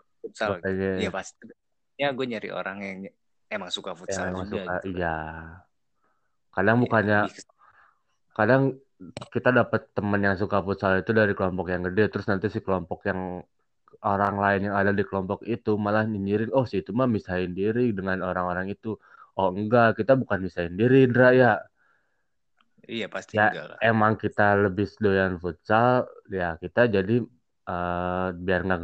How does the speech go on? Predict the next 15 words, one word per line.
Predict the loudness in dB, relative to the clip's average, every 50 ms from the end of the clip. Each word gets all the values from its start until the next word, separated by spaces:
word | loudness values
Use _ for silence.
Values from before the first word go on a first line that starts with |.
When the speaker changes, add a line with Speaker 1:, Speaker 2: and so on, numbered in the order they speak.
| -2 -2
Speaker 2:
keganggu | 0 0 0 0 0 0 0 0 -2
orang-orang | -2 -4 -4 -4 -4 -2 -2 -2 -2 -2 -2 -2
lainnya | -2 -2 -2 -2 -4 -6 -8
juga, | -10 -12 -12 -6 -4 -2 -2 -2 -2 -6 _ _ _ _ _ _ _ _ _ _ _ _ _ _ _ _ _ _ _ _ _ _ _ _ _ _ _
ya | -20 -18
kita | -10 -6 -4
bikin | -4 -4 -4 -6 -8 -10
sendiri | -10 -8 -6 -4 -4 -4 -2 -2 -2 -2
biar | -2 -4 -4
lebih | -4 -4 -4 -4 -4
enak | -4 -6 -6 -8 -8
juga. | -8 -8 -8 -4 -2 -2 -2 -2 -4 -6 -8 -8 -8 -10 -12 -14 -16 _ _ _ _ _ _ _ _ _ _ _ _ _ _ _ _ _ _ _ _ _ _ _ _ _ _ _ _ _ _ -12
Speaker 1:
Iya, | -10 -8 -6 -6 -6 -8 -8 -10
sebenarnya | -10 -10 -8 -8 -6 -6 -6 -8 -8
kan | -10 -12 -12